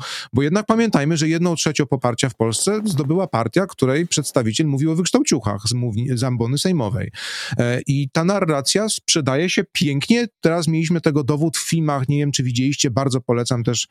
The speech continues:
widzom dwóch lewych rąk, Dawida Myśliwca, film o tym, dlaczego nie czuje się bezpiecznie na YouTubie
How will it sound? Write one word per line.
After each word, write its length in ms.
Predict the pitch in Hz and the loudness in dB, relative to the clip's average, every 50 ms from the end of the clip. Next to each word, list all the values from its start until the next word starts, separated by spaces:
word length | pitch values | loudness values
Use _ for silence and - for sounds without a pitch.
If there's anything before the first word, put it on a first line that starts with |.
| - _ | -8 _
widzom 380 | - 123 147 123 131 127 127 123 | -2 -2 0 0 0 0 0 -2
dwóch 240 | 113 127 131 127 123 | -2 -2 -2 0 0
lewych 220 | 117 107 123 113 | 0 0 -2 -2
rąk, 280 | 113 117 120 135 127 120 | 0 -2 0 -2 -2 -2
Dawida 360 | 113 127 117 135 123 131 120 | -2 -2 -2 0 0 0 0
Myśliwca, 520 | 123 120 - - 120 107 - - 139 139 | 0 -4 -2 -4 -4 -4 0 -2 -2 -2
film 260 | - - 117 131 135 131 - - - - - - | 0 -2 -2 -2 -2 -4 -6 -10 -12 -12 -2 -2
o 100 | 127 127 | 0 2
tym, 140 | - 156 139 | 2 2 2
dlaczego 300 | 131 135 - 151 147 147 | 0 0 0 0 0 2
nie 120 | 139 135 | 0 0
czuje 180 | - 156 147 131 | 2 0 0 0
się 120 | - 135 | 0 -2
bezpiecznie 460 | 120 131 - - 139 131 - - 131 | -2 -2 0 0 0 0 0 0 -2
na 100 | 117 117 113 | 0 0 0
YouTubie 460 | 113 107 - 110 101 98 120 170 | -2 -2 -2 -2 0 0 0 -2